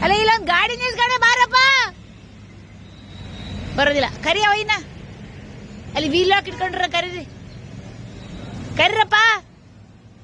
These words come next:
ಕರೀರಪ್ಪ. ನಂಗೆ ಕಾಲಿಗೆ ಆಕ್ಸಿಡೆಂಟ್ ಆಗಿದೆ, ನಡಿಯಕ್ಕಾಗಿಲ್ಲ, ಒಂಚೂರು ಕರೀರಿ. ಆ ಅವಯ್ಯನ್ ಕರೀರಿ, ವೀಲ್ ಲಾಕ್ ಇಟ್ಕೊಂಡು ಓಡಾಡ್ತಿದ್ಯಲ್ಲ, ಒಂದು ರೆಡ್ ಕಲರ್,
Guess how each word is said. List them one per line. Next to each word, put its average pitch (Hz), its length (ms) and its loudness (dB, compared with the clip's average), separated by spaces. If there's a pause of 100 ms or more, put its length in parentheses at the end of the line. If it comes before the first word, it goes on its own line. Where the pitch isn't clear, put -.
(140)
ಕರೀರಪ್ಪ. 311 480 -4 (500)
ನಂಗೆ 285 140 -2
ಕಾಲಿಗೆ 339 360 2
ಆಕ್ಸಿಡೆಂಟ್ 370 480 -2
ಆಗಿದೆ, 349 200 -2
ನಡಿಯಕ್ಕಾಗಿಲ್ಲ, 330 640 0
ಒಂಚೂರು 277 240 -8
ಕರೀರಿ. 277 420 -4 (920)
ಆ 320 100 6
ಅವಯ್ಯನ್ 403 300 0
ಕರೀರಿ, 403 280 0
ವೀಲ್ 381 260 0
ಲಾಕ್ 381 220 2
ಇಟ್ಕೊಂಡು 370 300 -2
ಓಡಾಡ್ತಿದ್ಯಲ್ಲ, 370 520 4 (180)
ಒಂದು 285 240 -2
ರೆಡ್ 254 180 -4
ಕಲರ್, 294 420 -2